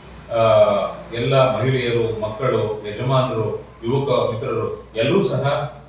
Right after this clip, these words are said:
ಹೆಚ್ಚಿನ ಸಂಖ್ಯೆಯಲ್ಲಿ ಆಗಮಿಸಿ ಈ ಒಂದು ಕಾರ್ಯಕ್ರಮವನ್ನ ಯಶಸ್ವಿಗೊಳಿಸಬೇಕು. ಈ ಒಂದು ಕಾರ್ಯಕ್ರಮದ ಮತ್ತೊಂದು ವಿಶೇಷ ಏನಪ್ಪಾ ಅಂತಂದ್ರೆ, ಮೈಸೂರು ನಗರ ಹಾಗೂ ಮಂಡ್ಯ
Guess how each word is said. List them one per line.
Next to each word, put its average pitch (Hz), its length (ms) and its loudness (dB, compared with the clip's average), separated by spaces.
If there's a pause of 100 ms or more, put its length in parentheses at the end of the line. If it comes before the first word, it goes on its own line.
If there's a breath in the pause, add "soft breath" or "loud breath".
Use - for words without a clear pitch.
ಹೆಚ್ಚಿನ 175 360 -2
ಸಂಖ್ಯೆಯಲ್ಲಿ 123 800 -4
ಆಗಮಿಸಿ 110 440 -4
ಈ 123 200 -12
ಒಂದು 113 120 -6
ಕಾರ್ಯಕ್ರಮವನ್ನ 120 600 -4 (500)
ಯಶಸ್ವಿಗೊಳಿಸಬೇಕು. 127 1000 -4 (240)
ಈ 139 120 -4
ಒಂದು 139 220 -2
ಕಾರ್ಯಕ್ರಮದ 131 540 2
ಮತ್ತೊಂದು 147 840 -2 (100)
ವಿಶೇಷ 160 300 -2
ಏನಪ್ಪಾ 127 360 -4
ಅಂತಂದ್ರೆ, 107 600 -6 (340)
ಮೈಸೂರು 139 360 -4
ನಗರ 135 220 -2
ಹಾಗೂ - 500 -2 (280)
ಮಂಡ್ಯ 135 420 4